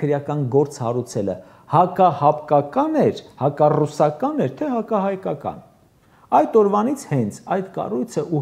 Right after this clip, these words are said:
հենց այդ պատճառով անլրջացել է։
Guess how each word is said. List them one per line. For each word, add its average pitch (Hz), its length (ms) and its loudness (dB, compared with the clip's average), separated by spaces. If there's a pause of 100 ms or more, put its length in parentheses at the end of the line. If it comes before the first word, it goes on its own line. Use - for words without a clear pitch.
հենց 226 220 0 (280)
այդ 247 200 6 (100)
պատճառով 87 560 -6 (320)
անլրջացել 117 720 -8
է։ - 20 -20